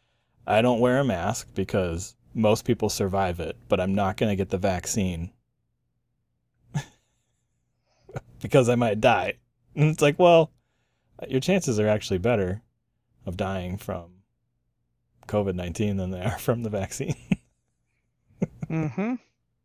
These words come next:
Speaker 2: But don't, don't confuse me with facts that don't support my narrative.
Speaker 1: <laughs> Right.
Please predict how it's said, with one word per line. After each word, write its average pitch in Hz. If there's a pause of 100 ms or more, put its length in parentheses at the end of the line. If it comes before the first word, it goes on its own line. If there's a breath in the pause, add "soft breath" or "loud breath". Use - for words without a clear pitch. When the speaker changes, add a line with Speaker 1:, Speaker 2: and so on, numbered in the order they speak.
(800 loud breath)
Speaker 2:
But 170 (120)
don't, 202 (540 soft breath)
don't 214
confuse 208
me 202
with 180
facts 165
that 151
don't 160
support 165
my 170
narrative. 160
Speaker 1:
<laughs> -
Right. -